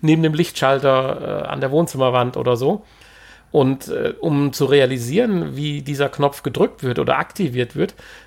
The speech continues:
äh, bräuchte man ja doch schon entweder eine Haptik oder wie auch immer. Das Gerät muss ja erkennen, wenn ich jetzt meine Hand davor hab, in der tiefen Wirkung, hab ich's berührt oder nicht. Und da hab ich das jetzt so verstanden, dass man deine Hand, deine Finger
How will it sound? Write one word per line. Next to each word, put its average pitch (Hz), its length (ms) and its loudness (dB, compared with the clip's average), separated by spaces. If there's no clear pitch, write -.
äh, - 160 -2
bräuchte 147 360 2
man 156 180 2
ja 143 420 2
doch - 160 0
schon 147 360 -4
entweder 123 300 -2
eine 120 180 -2
Haptik 202 380 0
oder 123 240 2
wie 123 100 0
auch 120 100 -2
immer. 208 260 2
Das 165 160 -4
Gerät 160 260 0
muss 185 140 -4
ja 151 80 2
erkennen, 165 400 -2
wenn 185 340 -4
ich 143 100 -4
jetzt 151 140 2
meine 131 200 4
Hand 165 180 0
davor 156 380 2
hab, 170 240 -2
in - 120 -8
der 135 120 -2
tiefen 165 300 -4
Wirkung, 147 320 0
hab 151 140 -2
ich's 190 120 -6
berührt 143 380 -2
oder - 160 0
nicht. 185 300 0
Und 135 100 -2
da 123 80 4
hab 156 120 2
ich 190 80 -8
das 190 160 0
jetzt - 160 -4
so 165 140 -4
verstanden, 190 500 -2
dass 147 160 -2
man 151 120 0
deine 127 280 2
Hand, 165 300 -2
deine 117 160 -2
Finger 214 340 -2